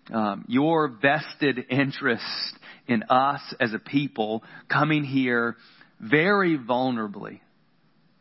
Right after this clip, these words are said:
as a child, and, and, and, and, and not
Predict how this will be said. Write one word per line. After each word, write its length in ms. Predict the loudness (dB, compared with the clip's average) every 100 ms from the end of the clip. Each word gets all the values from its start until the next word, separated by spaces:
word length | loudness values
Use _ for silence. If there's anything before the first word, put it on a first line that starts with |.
| _ _
as 140 | -6 -4
a 60 |
child, 560 | -4 2 2 2 -2 -10 -20 _ _ _ _ _ _ _ _ _ _ _ _ _ _ _ _
and, 220 | -10 -8 -8 _ -8
and, 240 | -6 -6 -4
and, 140 | -6 -4
and, 160 | -8 -8 -4
and 100 | 2
not 300 | 2 2